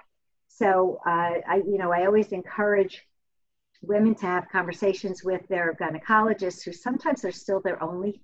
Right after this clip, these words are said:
provider, uh, <laughs> to get these questions addressed.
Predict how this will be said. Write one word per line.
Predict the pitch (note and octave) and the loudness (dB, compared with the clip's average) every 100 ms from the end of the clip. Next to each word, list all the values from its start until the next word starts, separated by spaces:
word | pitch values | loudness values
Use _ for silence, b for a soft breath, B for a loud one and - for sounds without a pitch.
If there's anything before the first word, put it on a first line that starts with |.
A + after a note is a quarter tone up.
| _ | _
provider, | F3 D#3+ D#3+ F3 C4 D#4 B B B B B F#3 | -4 -2 -2 0 0 -2 B B B B B 0
uh, | F3+ F#3 | 0 -2
<laughs> | - - | -8 -4
to | G#3+ | -2
get | G#3+ D#4 - | 2 0 2
these | G#3 G3 | -2 -2
questions | - - F3 - F3+ F3+ F#3 | -4 -4 -4 -6 -8 -6 -6
addressed. | D#3 E3+ E3+ G3+ - - - | -6 -4 0 -2 -4 -14 -20